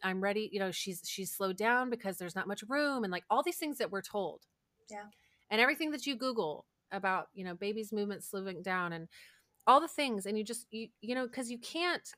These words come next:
Speaker 1: conceptualize, I, I think at that point, un-, unless, for instance, I'm sure there are some women who maybe have a-, like, are very anxious and, like, just like,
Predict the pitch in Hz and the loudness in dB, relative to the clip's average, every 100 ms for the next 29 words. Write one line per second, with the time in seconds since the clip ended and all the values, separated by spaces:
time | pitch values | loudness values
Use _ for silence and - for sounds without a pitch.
0 | _ - 240 320 330 - 226 208 196 196 | _ -8 0 0 0 -2 -2 2 2 2
1 | 196 - - _ _ _ _ _ - 220 | -2 -6 -12 _ _ _ _ _ 4 4
2 | - 220 214 320 302 233 208 220 226 220 | 6 -2 0 0 0 0 -2 4 6 4
3 | - _ - 320 247 196 - 226 - 240 | 0 _ -4 0 0 0 0 -2 2 4
4 | 262 359 - 240 233 226 226 208 214 214 | 6 6 4 0 0 0 -2 -2 -2 0
5 | 339 330 233 202 - 277 240 208 190 185 | 2 4 4 4 2 2 2 0 0 -2
6 | 208 196 - - _ _ - 214 214 202 | -2 -2 -6 -18 _ _ -2 0 4 2
7 | 185 139 - - _ _ 196 185 _ 185 | 2 -4 -12 -20 _ _ -6 -6 _ -4
8 | 175 190 190 - 269 294 - 196 - 190 | 0 0 0 0 -2 -2 0 0 0 -2
9 | 170 - 190 170 190 | -2 -2 -4 -2 -2